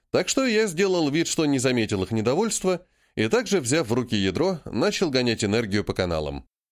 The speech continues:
До бастиона часа два хода. Как раз успею неплохо так разогреть источник.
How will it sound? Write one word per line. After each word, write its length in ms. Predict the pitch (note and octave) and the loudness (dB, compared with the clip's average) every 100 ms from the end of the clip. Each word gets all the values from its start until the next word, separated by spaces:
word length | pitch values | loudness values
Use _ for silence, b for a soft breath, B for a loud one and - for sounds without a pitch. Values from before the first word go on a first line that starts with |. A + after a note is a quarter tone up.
| _ _ _ - | _ _ _ -4
До 140 | F#2+ | -2
бастиона 500 | G#3 - E3+ A3+ A3+ | 0 0 0 0 0
часа 320 | G#3 F3+ G3+ | -2 -2 0
два 240 | C#3 B2+ E3+ | 0 0 -2
хода. 460 | - F2 D2 C#2+ - _ _ | -2 -4 -4 -8 -10 _ _
Как 200 | - F#3+ | -4 0
раз 240 | C3+ C3+ C3+ | 0 0 -2
успею 420 | - G#2 C3+ D#3 | -2 0 0 0
неплохо 400 | B2 G2+ G2+ D#3+ | 0 0 -2 -2
так 180 | D3+ D#3 | -2 -2
разогреть 480 | C3+ C3 F#2 F#2+ | 0 -2 -2 -2
источник. 640 | C3 - F3+ - - E2+ | -4 -2 -2 -2 -4 -6